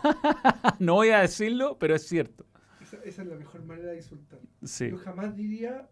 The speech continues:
Speaker 2: insulto.
Speaker 1: Sí. Son lo más importante. Al, eh, al final le envió un mensaje a los hinchas: "Son lo más importante del fútbol, juegas para ellos, siempre están de mi lado, para mí son todo. Por eso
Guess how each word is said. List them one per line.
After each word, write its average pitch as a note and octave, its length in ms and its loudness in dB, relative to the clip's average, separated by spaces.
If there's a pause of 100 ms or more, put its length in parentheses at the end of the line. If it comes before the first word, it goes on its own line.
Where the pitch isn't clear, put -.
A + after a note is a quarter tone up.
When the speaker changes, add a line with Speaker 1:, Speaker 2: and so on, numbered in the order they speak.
(120)
Speaker 2:
insulto. E3 560 -14
Speaker 1:
Sí. - 200 -12 (1040)
Son F3+ 320 0
lo F#3 80 4
más G#3+ 160 6
importante. G#3 640 -2
Al, D3 240 -2
eh, D3 320 -8
al C#3+ 200 -4
final F#3 340 2
le G3+ 60 4
envió F3+ 240 2
un F#3+ 80 0
mensaje F3 540 -2
a F#3 40 2
los D#3+ 100 2
hinchas: A#2+ 220 -4
"Son F3+ 140 0
lo F3 60 2
más F#3 120 4
importante F#3+ 480 -2
del E3+ 80 0
fútbol, C3+ 300 -2
juegas F3+ 260 0
para E3+ 220 2
ellos, A#2+ 200 -2
siempre E3 220 -4
están F#3 240 -2
de F3+ 60 0
mi E3 100 0
lado, D#3 260 4
para C3+ 160 2
mí E3 140 -2
son D#3+ 240 -2
todo. B2 320 0
Por C#3 120 -2
eso F3 340 -6